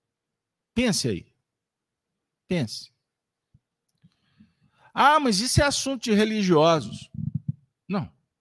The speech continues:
Não é assunto de religiosos. Isso aqui é ciência. Qual ciência? Não é ciência mercado-,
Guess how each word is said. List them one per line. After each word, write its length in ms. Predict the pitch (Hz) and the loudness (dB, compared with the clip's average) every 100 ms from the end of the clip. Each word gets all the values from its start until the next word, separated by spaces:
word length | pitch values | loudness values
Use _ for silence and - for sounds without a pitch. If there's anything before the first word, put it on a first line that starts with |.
| _ _ _ _ _ _ _ - | _ _ _ _ _ _ _ -6
Não 80 | 190 | -6
é 20 | |
assunto 260 | 233 240 | -4 -4
de 80 | 117 | 0
religiosos. 680 | 113 151 87 87 69 - _ _ _ _ _ _ _ - | 0 -2 -4 -6 -8 -14 _ _ _ _ _ _ _ -8
Isso 140 | 139 | -6
aqui 120 | 127 | -2
é 20 | 151 | -2
ciência. 680 | - 240 127 135 - 85 - _ _ _ _ _ _ _ _ _ _ _ _ - | -2 -2 -2 -2 -6 -8 -18 _ _ _ _ _ _ _ _ _ _ _ _ -4
Qual 180 | 247 | -2
ciência? 680 | - - 170 123 90 - - - _ - - - | 0 -2 -2 -2 -4 -8 -14 -20 _ -20 -20 -8
Não 100 | 113 | -4
é 80 | 127 | -2
ciência 600 | - 269 247 226 - 185 | -2 -2 -2 0 0 0
mercado-, 1000 | 170 160 - 151 127 113 127 110 - | 0 -2 -4 -4 -4 -2 -2 -4 -14